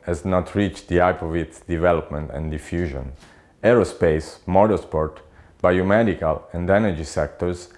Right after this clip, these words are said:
have already adopted layer-wise manufacturing, but the number of applications is continuously growing in other sectors as well. The key of success for its adoption is to identify a specific benefit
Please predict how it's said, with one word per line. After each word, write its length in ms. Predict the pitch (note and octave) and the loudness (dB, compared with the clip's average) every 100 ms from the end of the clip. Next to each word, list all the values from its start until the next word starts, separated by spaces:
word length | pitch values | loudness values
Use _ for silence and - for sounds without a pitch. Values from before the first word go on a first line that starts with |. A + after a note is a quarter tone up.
| _ | _
have 140 | G#2 A2 | 2 4
already 360 | G#2+ A2+ G#2+ | 4 4 2
adopted 540 | F#2 A2 A#2 - C#2+ D#2 | 4 4 2 -2 -6 -2
layer-wise 680 | F2 G2+ F2+ E2 D2+ - | 2 4 4 2 0 -2
manufacturing, 760 | F2 F#2+ F2 F2 D#2+ - C#2 C2+ - - - - | 0 0 0 -2 -2 -4 -10 -12 -16 -20 -12 0
but 120 | G2 | 2
the 80 | G#2+ | 4
number 320 | A#2+ C3+ G2 | 4 4 4
of 140 | E2 | 2
applications 840 | F#2 F2 F#2 - A2+ A2+ E2 D#2+ D#2+ | 0 0 -4 0 0 0 -4 -8 -8
is 100 | D#2 | -8
continuously 760 | F#2 E2 A2 A#2+ F#2+ D2+ D2+ | -6 -2 0 2 2 0 -6
growing 480 | D2 F#2+ G2+ E2 E2 - _ _ | 0 2 4 0 -6 -12 _ _
in 120 | F#2+ | 0
other 220 | G2 G2 F#2+ | 2 2 0
sectors 520 | - E2 - D2 D#2 | -2 -2 -4 -10 -8
as 180 | C#2+ F2 | -8 0
well. 360 | F2+ C2+ D2 - _ _ _ _ _ _ _ _ _ - | 0 0 -6 -18 _ _ _ _ _ _ _ _ _ -6
The 120 | G2+ | -2
key 160 | - D3+ | 4 4
of 160 | F#2 | 4
success 600 | - F2 - G2+ G2+ - | -2 -4 2 2 2 -2
for 240 | - F#2+ F#2 | -6 -2 0
its 300 | F2 - - | -2 -8 -6
adoption 640 | F#2 F#2+ G#2+ - E2 D2+ D2+ - _ | 0 4 2 0 -8 -8 -10 -18 _
is 160 | F#2+ - | -8 -2
to 120 | G2+ | 2
identify 680 | F#2+ F#2+ A#2 G#2+ E2+ - D#2+ D#2+ - | 4 4 2 0 -2 2 2 0 -6
a 60 | |
specific 640 | E2+ G2 E2+ G2+ - F2 - | -6 -4 -2 -2 -2 -4 0
benefit 580 | G2+ F#2+ - E2 - | 0 0 -4 -10 -12